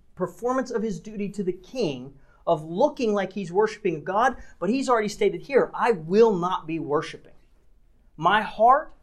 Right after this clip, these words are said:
belongs to the one true God." God is not a legalist,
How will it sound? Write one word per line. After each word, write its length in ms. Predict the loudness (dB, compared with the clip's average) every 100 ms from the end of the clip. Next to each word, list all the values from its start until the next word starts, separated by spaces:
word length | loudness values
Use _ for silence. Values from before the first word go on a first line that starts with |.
| -2
belongs 400 | 2 4 2 0
to 120 | -4
the 120 | -4
one 340 | -2 -2 -2 -4
true 300 | -6 -6 2
God." 340 | 2 4 0 -6 -20 -20 -12 0
God 240 | 4 4
is 140 | 2 0
not 160 | 0
a 40 | -2
legalist, 640 | -6 -8 -10 -12 -16